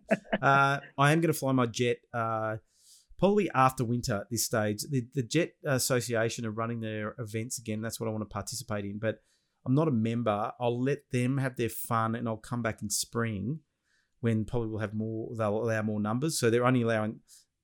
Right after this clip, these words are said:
their members at this stage to attend 'cause we've only got a limit of twenty. But I got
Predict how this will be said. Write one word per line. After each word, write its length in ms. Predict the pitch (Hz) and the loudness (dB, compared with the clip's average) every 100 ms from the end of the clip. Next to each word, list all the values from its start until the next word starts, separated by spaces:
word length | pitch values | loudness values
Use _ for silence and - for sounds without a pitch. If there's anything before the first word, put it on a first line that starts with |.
| - | -4
their 140 | 113 | 0
members 380 | 107 107 117 113 | 0 2 0 -2
at 80 | 107 | -4
this 100 | 110 | -6
stage 300 | - 110 107 | -2 0 -2
to 80 | - | -4
attend 320 | 104 113 104 | -6 -2 -2
'cause 100 | 104 104 | -4 -6
we've 40 | |
only 120 | 107 | -4
got 80 | 104 | -4
a 40 | 104 | -2
limit 160 | 101 | -4
of 80 | 98 | -4
twenty. 260 | - 110 98 | -2 -2 -2
But 200 | 113 - _ _ _ _ _ | -4 -4 _ _ _ _ _
I 60 | 143 | 4
got 160 | 160 | 4